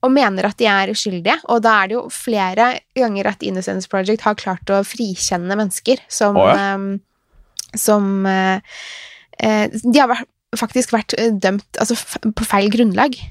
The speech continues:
Speaker 1: og det er jo helt forferdelig at et, eh, uskyldig menneske skal sitte inne, eh, for noe de ikke har gjort. Så det er jo, eh, de gjør en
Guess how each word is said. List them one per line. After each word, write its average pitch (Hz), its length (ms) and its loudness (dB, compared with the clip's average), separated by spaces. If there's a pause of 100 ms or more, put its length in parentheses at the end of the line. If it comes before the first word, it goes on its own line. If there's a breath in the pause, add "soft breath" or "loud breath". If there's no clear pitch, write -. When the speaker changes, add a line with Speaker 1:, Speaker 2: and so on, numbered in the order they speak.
Speaker 1:
og 226 60 -6
det 233 80 2
er 226 40 8
jo 196 100 4
helt 240 180 -4
forferdelig 185 600 -2
at - 160 -4
et, 220 200 -4 (160)
eh, 220 200 2
uskyldig 196 360 0
menneske 202 300 -2
skal 208 240 -2
sitte - 260 -8
inne, 185 280 -2 (560 loud breath)
eh, 202 340 2
for 240 100 -2
noe 220 120 0
de 196 100 -6
ikke - 100 -6
har 254 80 -2
gjort. - 220 -12
Så 262 80 -2
det 254 80 2
er 214 180 2
jo, 233 220 -2 (280)
eh, 240 360 4
de 240 160 0
gjør 208 120 4
en 226 40 -2